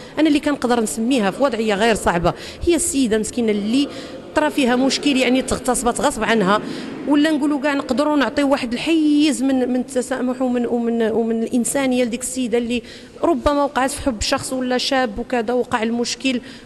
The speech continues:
ولكن رجعات عليها، بقات كتربي داك الولد، كتحاول ما امكن تحطه في وضعيه شرعيه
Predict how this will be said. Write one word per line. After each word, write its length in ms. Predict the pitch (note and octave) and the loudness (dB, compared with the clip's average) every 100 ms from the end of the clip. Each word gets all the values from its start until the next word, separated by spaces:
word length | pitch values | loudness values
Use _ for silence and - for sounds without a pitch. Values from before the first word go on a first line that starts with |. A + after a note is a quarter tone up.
| - | -2
ولكن 280 | C4+ C4+ C4+ | 0 2 2
رجعات 400 | A3+ G3 B3+ G#3+ | 2 2 0 -2
عليها، 260 | G3+ G#3 | 0 0
بقات 220 | F3 - - | 0 -2 -2
كتربي 400 | - A3+ - A#3+ | 0 -2 0 0
داك 140 | B3+ | 0
الولد، 160 | C4 C4+ | 0 -2
كتحاول 260 | - C4+ | 0 0
ما 160 | B3+ - | 2 0
امكن 220 | A#3+ C4+ - - | -2 -2 -4 -6
تحطه 320 | - C#4 - | -6 -4 -4
في 120 | C4+ C4 | -2 -2
وضعيه 320 | G3+ A3 A#3+ | 0 0 0
شرعيه 480 | A#3 G#3+ G3 A#3 | 0 0 2 0